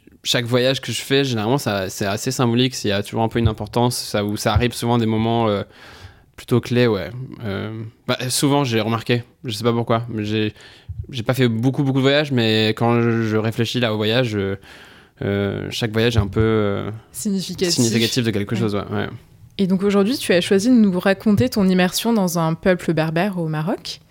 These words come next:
Speaker 1: Oui.
Speaker 2: Euh, pourquoi ce choix et, euh, pourquoi cette destination, du coup ?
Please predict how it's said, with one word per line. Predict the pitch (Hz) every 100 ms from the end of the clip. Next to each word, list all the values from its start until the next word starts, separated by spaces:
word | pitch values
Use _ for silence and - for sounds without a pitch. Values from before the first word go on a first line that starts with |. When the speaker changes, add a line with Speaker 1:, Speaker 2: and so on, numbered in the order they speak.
| - -
Speaker 1:
Oui. | 113 - - - -
Speaker 2:
Euh, | 202 190 185 185 185 185 185
pourquoi | 196 - 214
ce | 202
choix | 180 - 202 208 233 254 -
et, | 190 180 185
euh, | 170 165
pourquoi | - -
cette | 214 196
destination, | 165 175 - 165 156 - 190
du | 180
coup ? | -